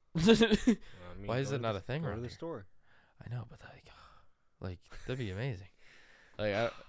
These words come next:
Speaker 1: <sighs>
Speaker 2: I'm so full, but I can have, like, ten of 'em.
Speaker 1: I know, 'cause they're so small. They're
Speaker 2: know.
Speaker 1: so little.
Speaker 2: Yeah.
Speaker 1: Or, like, what's a,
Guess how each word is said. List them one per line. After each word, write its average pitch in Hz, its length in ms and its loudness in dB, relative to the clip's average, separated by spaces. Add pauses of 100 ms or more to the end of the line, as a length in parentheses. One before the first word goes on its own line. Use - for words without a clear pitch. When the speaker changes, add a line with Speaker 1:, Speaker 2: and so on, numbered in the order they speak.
(120)
Speaker 1:
<sighs> - 320 -4
Speaker 2:
I'm 123 140 -4
so 143 200 -2
full, 120 480 -10
but 104 80 -12
I 107 40 -12
can 107 160 -14
have, 113 200 -16
like, 107 160 -16
ten 135 160 -12
of 104 80 -16
'em. 104 140 -20 (800)
Speaker 1:
I - 60 -12
know, 185 160 -4 (100)
'cause - 180 -10
they're - 260 -10
so 165 40 -8
small. 190 440 -8
They're 120 80 -8
Speaker 2:
know. 90 180 -10 (180)
Speaker 1:
so 147 80 -10
little. 156 240 -6
Speaker 2:
Yeah. - 100 -20 (280)
Speaker 1:
Or, 131 100 2
like, 123 140 0
what's 160 220 -6
a, 135 320 0